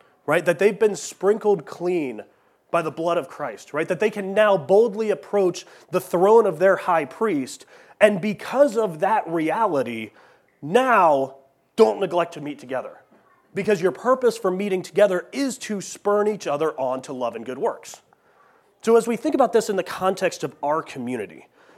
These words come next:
when we think about being purposeful and intentional in doing life together, the first thing we have to do is remind each other of the truth of the gospel.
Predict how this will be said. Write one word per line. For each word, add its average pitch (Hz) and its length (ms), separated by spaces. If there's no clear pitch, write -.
when 190 140
we 190 80
think 226 140
about 202 200
being 185 300
purposeful 214 760
and 160 80
intentional 143 680
in 156 220
doing 208 320
life 160 300
together, 160 360
the 143 80
first 262 340
thing 202 160
we 160 120
have 202 380
to 160 80
do 185 180
is 156 160
remind 147 360
each 175 140
other 143 180
of 123 60
the 113 60
truth 131 260
of 110 60
the 107 60
gospel. 95 420